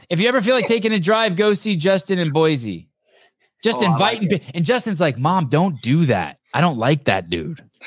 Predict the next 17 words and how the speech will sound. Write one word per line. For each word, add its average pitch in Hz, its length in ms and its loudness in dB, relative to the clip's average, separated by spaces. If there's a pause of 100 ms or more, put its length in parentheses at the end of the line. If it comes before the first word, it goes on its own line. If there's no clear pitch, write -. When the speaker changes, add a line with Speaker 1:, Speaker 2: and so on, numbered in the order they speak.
(500)
Speaker 2:
Oh 139 300 2
my 139 240 -2
gosh. 147 440 -2 (1700)
I 139 100 2
would 147 100 -2
Speaker 1:
How, 233 80 2
Speaker 2:
love 202 180 0
Speaker 1:
do 170 80 2
you, 240 60 2
Speaker 2:
that. - 220 -4
Speaker 1:
are 196 120 2
you 233 120 2
friends 214 240 0
with 214 120 -2
Justin, 226 580 -2
the 185 80 -4
Champ, 214 340 -2